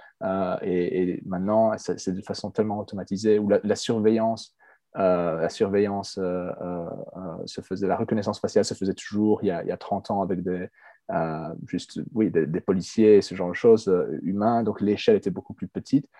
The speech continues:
Maintenant, l'I A a permis une, une exacerbation de ces tendances, euh,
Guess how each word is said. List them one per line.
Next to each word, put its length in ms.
Maintenant, 380
l'I 200
A 80
a 60
permis 480
une, 220
une 160
exacerbation 720
de 80
ces 160
tendances, 640
euh, 400